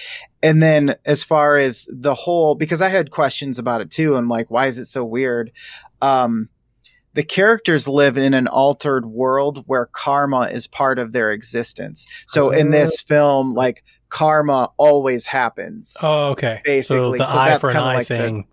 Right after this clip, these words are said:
Speaker 3: plays
Speaker 2: That
Speaker 3: out.
Speaker 2: explains what happened.
Speaker 1: Yes. So that is, that explains sort of the magical qualities of things that are
Speaker 2: Yeah.
Speaker 1: happening.
Speaker 3: That helps, because that was a big, okay,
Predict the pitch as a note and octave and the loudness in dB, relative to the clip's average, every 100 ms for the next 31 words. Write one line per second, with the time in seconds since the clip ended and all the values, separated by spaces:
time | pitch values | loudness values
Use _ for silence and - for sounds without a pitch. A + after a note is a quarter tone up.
0 | _ _ _ - C3 C3+ A#2 A#2+ A#2 A#2+ | _ _ _ -4 2 2 2 0 0 0
1 | A#2 A#2+ A#2 - _ _ _ - C3+ B2 | 0 0 0 -4 _ _ _ -6 0 0
2 | G2+ - - C#3 D3+ D3+ D3 C#3 A#2 C#3+ | 0 -6 -4 -2 2 2 2 -2 -4 -8
3 | - C#3 C3+ - - C#3 C3 B2+ A#2 - | -4 -2 -2 -4 -6 -4 -2 -4 -4 -4
4 | C#3+ C3 A#2 B2+ B2 B2+ C3+ B2 B2+ - | -2 -2 -2 -4 -2 -2 -2 -2 -6 -4
5 | B2+ A2+ A#2 - A#2+ A#2 A2+ A2 G2+ A#2 | -2 -2 -4 -4 -2 0 -2 -4 -6 -8
6 | - A#2+ A#2+ A#2 F#2 A2 F#2+ F2+ - F#2+ | -6 -6 -4 -4 -4 -2 -2 -2 -6 -14
7 | G#2 - - C#3+ D#3+ G3+ E3 - C#3+ D3 | -14 -16 -8 -4 0 2 0 -4 -4 -2
8 | C3+ C3 D3+ C#3 C3 C#3+ D#3+ E3+ E3+ E3+ | 0 0 0 0 -2 0 2 2 0 0
9 | E3+ D3+ - E3 C#3+ A#2 | -2 -4 -4 2 2 2